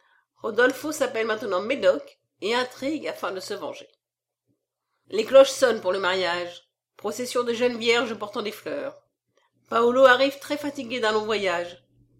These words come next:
Il se raconte de rechef à lui-même comment, ne pouvant plus résister à son impatience, il a bravé tous les dangers. Il s'introduit dans l'église. On entend un cri. Paolo revient tomber sur les degrés en disant : «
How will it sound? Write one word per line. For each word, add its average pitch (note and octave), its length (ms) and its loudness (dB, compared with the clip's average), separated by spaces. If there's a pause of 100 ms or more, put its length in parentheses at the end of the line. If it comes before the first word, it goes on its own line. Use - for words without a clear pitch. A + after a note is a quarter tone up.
(140)
Il - 140 -16
se - 100 -6
raconte G#3 380 0
de G#3+ 80 -2
rechef A3+ 400 -2
à G3+ 60 -6
lui-même A3+ 440 -2
comment, G#3 500 -6 (340)
ne F3+ 80 -6
pouvant G#3 320 -4
plus A#3 160 -6
résister A3 440 -4
à G#3 80 -2
son G#3 180 -6
impatience, G#3 580 -6
il G#3+ 80 -4
a F3 80 -2
bravé F#3+ 340 -2
tous A3 100 -14
les F3+ 120 -6
dangers. F#3 440 -6 (760)
Il F#3 120 -16
s'introduit C4+ 400 0
dans C4 120 4
l'église. A3 580 -6 (320)
On E3+ 100 -6
entend F3+ 220 -4
un F3 120 -2
cri. - 280 -14 (800)
Paolo B3+ 340 8
revient C4+ 400 6
tomber B3+ 240 -6
sur B3+ 160 -4
les A#3 100 0
degrés A3+ 320 0
en A3 100 2
disant : « A3 480 -6